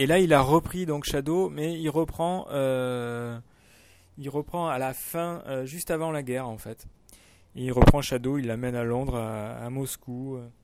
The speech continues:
Euh, c'est, c'est, c'est pas mal, c'est, euh, ça reste du bon Shaking avec toutes ses qualités, ses défauts. Euh, moi, je suis client, euh, voilà. Euh, un truc qui n'a rien à voir. Alors en fait, je, je, je suis, je,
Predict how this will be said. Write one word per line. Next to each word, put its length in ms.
Euh, 560
c'est, 320
c'est, 300
c'est 140
pas 140
mal, 260
c'est, 480
euh, 520
ça 220
reste 200
du 140
bon 340
Shaking 540
avec 260
toutes 200
ses 160
qualités, 380
ses 160
défauts. 520
Euh, 60
moi, 240
je 80
suis 120
client, 540
euh, 140
voilà. 180
Euh, 1120
un 80
truc 200
qui 100
n'a 140
rien 240
à 100
voir. 260
Alors 140
en 80
fait, 180
je, 300
je, 600
je 140
suis, 440
je, 120